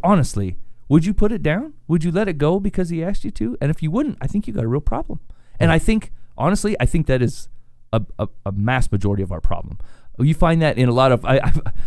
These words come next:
I've been strolling, uh, strolling sermons, right? And, like,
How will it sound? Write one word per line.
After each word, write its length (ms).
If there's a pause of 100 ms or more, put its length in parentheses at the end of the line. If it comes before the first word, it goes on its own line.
(120)
I've 80
been 120
strolling, 480
uh, 260
strolling 380
sermons, 420
right? 240 (320)
And, 160
like, 240